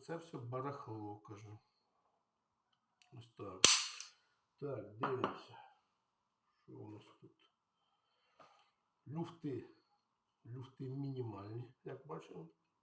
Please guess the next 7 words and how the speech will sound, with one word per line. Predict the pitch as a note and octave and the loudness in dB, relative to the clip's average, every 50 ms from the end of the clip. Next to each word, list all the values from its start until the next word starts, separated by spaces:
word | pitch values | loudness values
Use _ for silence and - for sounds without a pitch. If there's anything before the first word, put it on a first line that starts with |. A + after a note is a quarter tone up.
| _ _ _ _ _ _ _ _ _ _ _ _ _ _ _ _ _ _ _ _ _ _ - - _ | _ _ _ _ _ _ _ _ _ _ _ _ _ _ _ _ _ _ _ _ _ _ -20 -20 _
Що | - - B2+ A#2+ | -14 -8 -6 -4
вже | A2+ G#2+ A2 A2 A2 | -4 -4 -4 -6 -6
хорошо. | - - B2 B2 C3+ C#3 - - - G#3+ A#3 - - - _ _ _ _ _ _ _ _ _ _ _ - _ _ _ _ _ _ _ _ _ _ _ _ - | -6 -4 -4 -4 -6 -6 -8 -8 -8 -6 -6 -8 -10 -14 _ _ _ _ _ _ _ _ _ _ _ -20 _ _ _ _ _ _ _ _ _ _ _ _ -6
Оксид | - A#2 A#2 - - - E3 D3 B2 - - - | -4 -4 -4 -4 -4 -2 -2 -2 -2 -4 -8 -10
покриття | A#2+ - - B2 A2+ G#2+ G#2 - - C3+ C#3+ D3 | -10 -8 -6 -6 -4 -4 -6 -6 -4 -4 -2 -2
у | D#3+ F3+ F#3 | -2 -2 -6
нас. | G2 - - - - - | -6 -8 -10 -12 -16 -20